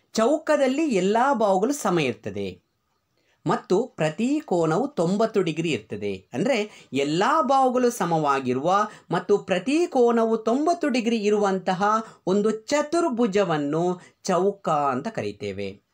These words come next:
ಅಥವಾ ವರ್ಗ ಅಂತ ಕೂಡ ಕರೀಬಹುದು. ಇದರ ಎಲ್ಲ ಕೋನಗಳು ಎಷ್ಟು ಡಿಗ್ರಿ ಇರ್ತದೆ? ತೊಂಬತ್ತು ಡಿಗ್ರಿ ಇರ್ತದೆ. ಈ ರೀತಿ ಇವತ್ತಿನ ತರಗತಿಯಲ್ಲಿ ನಾವು ರೇಖಾಗಣಿತಕ್ಕೆ ಸಂಬಂಧಿಸಿದ ಕೆಲವು ವಿಷಯಗಳನ್ನು ಅಭ್ಯಾಸ ಮಾಡಿದ್ದೇವೆ.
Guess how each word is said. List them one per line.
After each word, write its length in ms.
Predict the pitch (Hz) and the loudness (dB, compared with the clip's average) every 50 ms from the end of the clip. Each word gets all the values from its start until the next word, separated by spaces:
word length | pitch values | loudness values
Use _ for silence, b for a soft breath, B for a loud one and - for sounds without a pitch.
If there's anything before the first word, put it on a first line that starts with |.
| _ _ _ _ _ _ _ _ - | _ _ _ _ _ _ _ _ -10
ಅಥವಾ 260 | - - 202 202 277 | -6 -4 -2 0 0
ವರ್ಗ 460 | 320 262 160 151 160 170 185 180 175 | 0 0 0 -2 -2 -2 -2 -2 0
ಅಂತ 320 | 208 202 190 175 165 160 180 | 0 2 2 0 0 -2 -2
ಕೂಡ 200 | 190 - 226 285 | -4 -2 -2 -2
ಕರೀಬಹುದು. 800 | 294 - 160 131 117 107 101 107 101 98 92 95 101 95 - - _ _ _ _ _ _ _ _ _ _ _ _ _ _ _ _ _ _ _ _ - | -2 -2 -4 -4 -4 -4 -4 -6 -6 -6 -6 -8 -10 -12 -12 -16 _ _ _ _ _ _ _ _ _ _ _ _ _ _ _ _ _ _ _ _ -8
ಇದರ 120 | 120 135 | -6 -4
ಎಲ್ಲ 220 | 147 151 147 170 180 | -2 -2 -2 -2 -2
ಕೋನಗಳು 360 | 180 185 185 180 185 180 180 | -2 0 0 0 0 0 -2
ಎಷ್ಟು 180 | 180 175 - 190 | -4 -4 -2 -2
ಡಿಗ್ರಿ 220 | 202 185 196 196 | -2 0 2 0
ಇರ್ತದೆ? 540 | 190 185 185 202 202 277 330 339 - _ _ _ | 0 0 0 0 2 2 0 0 -4 _ _ _
ತೊಂಬತ್ತು 480 | - 202 185 185 180 165 156 147 - 139 | -2 0 2 2 2 2 0 -2 -2 -4
ಡಿಗ್ರಿ 300 | 123 120 113 117 147 190 | -4 -4 -4 -4 -4 -4
ಇರ್ತದೆ. 640 | 139 104 - - - 95 92 95 92 87 - _ _ _ _ b b b b b b b | -4 -6 -8 -14 -14 -10 -10 -8 -10 -10 -14 _ _ _ _ b b b b b b b
ಈ 180 | 143 147 175 202 | -2 0 2 2
ರೀತಿ 540 | 208 262 311 339 - - 220 202 220 214 B B B - | 2 2 2 0 0 0 0 0 0 -2 B B B -4
ಇವತ್ತಿನ 420 | 156 165 190 233 262 247 - 240 240 | -2 0 0 0 0 0 0 0 0
ತರಗತಿಯಲ್ಲಿ 520 | 220 - 170 160 160 175 170 175 170 170 165 | 0 0 -2 -2 -2 -2 -2 -2 0 0 0
ನಾವು 460 | 156 151 151 156 160 180 202 226 B B B B | 0 0 0 0 0 -2 -2 -2 B B B B
ರೇಖಾಗಣಿತಕ್ಕೆ 960 | - 156 185 208 214 220 226 220 214 214 196 185 175 180 165 180 170 170 175 | 0 0 2 0 0 0 0 0 0 0 0 0 -2 -2 -2 -4 -4 -4 -6
ಸಂಬಂಧಿಸಿದ 680 | 160 - 160 143 143 147 143 143 139 135 131 - 147 139 202 247 B B B B _ | -6 -4 -4 -2 -2 -2 -2 -2 -4 -6 -6 -6 -4 -4 -4 -4 B B B B _
ಕೆಲವು 420 | - 170 170 185 190 208 214 208 | -2 0 2 2 2 2 2 2
ವಿಷಯಗಳನ್ನು 680 | 202 170 143 127 - - 165 143 131 135 143 196 254 214 | 0 -2 -4 -4 -4 -4 -2 -2 -2 -4 -4 -4 -4 -4
ಅಭ್ಯಾಸ 500 | 135 110 113 135 131 123 120 123 - 240 | -6 -6 -4 -2 -2 -2 -2 -2 -4 -4
ಮಾಡಿದ್ದೇವೆ. 560 | 233 180 117 101 101 92 95 98 95 92 92 | -2 -2 -4 -4 -8 -10 -10 -8 -8 -8 -10